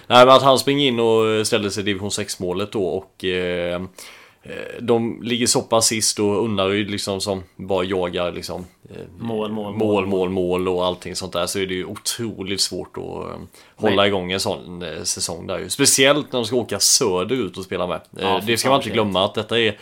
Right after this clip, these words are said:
Speaker 1: detta är division sex och Arvidstorp som är beläget mitt i Falkenberg. Ska alltså ge sig ut på motorvägen varenda match och åka ner till Halmstad för att spela fotboll, medans, eh, de andra kollegorna som ligger liksom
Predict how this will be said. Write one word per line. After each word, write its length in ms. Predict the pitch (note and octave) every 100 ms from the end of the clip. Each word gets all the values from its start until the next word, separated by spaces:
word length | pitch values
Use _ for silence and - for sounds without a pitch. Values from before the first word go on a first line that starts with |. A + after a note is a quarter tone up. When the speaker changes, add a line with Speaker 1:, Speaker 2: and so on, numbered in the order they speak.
| - -
Speaker 1:
detta 200 | G#2 B2
är 40 |
division 420 | B2 A2+ G2+ G#2 G2+
sex 580 | - A2+ G#2+ - -
och 220 | - G2+ -
Arvidstorp 580 | A2+ G2+ F#2 F#2 G2
som 240 | G2 G#2+ G2+
är 260 | A#2 G2+ F#2
beläget 640 | G#2 G#2 G2 E2+ F2 F2+ _ -
mitt 560 | A2 B2+ C#3 B2+ -
i 160 | G2+ F#2+
Falkenberg. 600 | G#2 F#2 - E2+ F2+ F#2+
Ska 160 | -
alltså 160 | G2 G#2
ge 100 | F#2+
sig 140 | G#2+
ut 140 | G2 -
på 220 | F#2+ F2+ - - - - - - -
motorvägen 760 | E3 F3+ - B2 A2+ A2+ A2 A#2
varenda 600 | B2+ C3 C3+ G2+ G#2 G2+
match 320 | G2 G2 -
och 60 |
åka 220 | G#2 G2+ G#2
ner 120 | G2+
till 140 | G2+
Halmstad 520 | F#2 G2 F2 - G2+
för 60 | G2+
att 60 | G2+
spela 200 | G2+ F#2+
fotboll, 420 | G#2 F#2+ - F#2+
medans, 480 | G2 F#2+ F#2+ - G2+
eh, 240 | F#2 F2+
de 200 | F#2+ G2+
andra 360 | A#2 G2+ G2 F#2+
kollegorna 540 | A#2+ A#2 G#2 F#2+ F#2+
som 120 | F#2
ligger 260 | F#2+ F#2 F2+
liksom 380 | F2+ - F2+